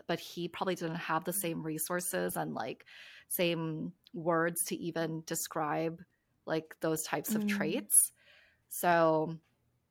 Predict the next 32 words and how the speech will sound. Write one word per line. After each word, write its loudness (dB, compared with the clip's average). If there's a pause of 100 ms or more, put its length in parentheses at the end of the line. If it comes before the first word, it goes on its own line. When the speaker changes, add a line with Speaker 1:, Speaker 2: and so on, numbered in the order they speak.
(180)
Speaker 1:
then 4
it 0
makes -2
me -2
feel -2
like, -2
"Oh, 8
but 0
it's, -4
like, 0
it's, -4
like, -2
helpless, 4
it's -10
hopeless," 2
Speaker 2:
Yeah. -
Speaker 1:
<laughs> -
you 0 (100)
know, 6
like, 0
he's -6
just -6
gonna -2
live -2
the -6
rest -4
of -6
his -4
life -6
that 0
way. -2 (600)
Um, 2